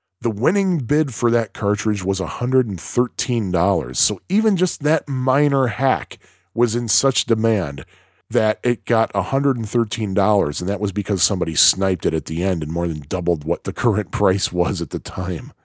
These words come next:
And flash forward to two thousand fourteen, let's talk May twentieth. tep three ninety-two announced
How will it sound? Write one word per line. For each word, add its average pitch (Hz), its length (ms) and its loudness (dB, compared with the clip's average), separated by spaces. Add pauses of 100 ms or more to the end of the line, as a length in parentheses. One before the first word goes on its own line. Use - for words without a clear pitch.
(360)
And 165 180 4
flash 175 260 2
forward 160 360 4
to 127 100 -6
two 156 220 2
thousand 131 380 2
fourteen, 123 560 2
let's 104 220 2
talk 107 360 0
May 95 220 0
twentieth. 92 640 -2 (460)
tep 156 280 0
three 180 260 -2
ninety-two 151 640 0
announced 120 560 0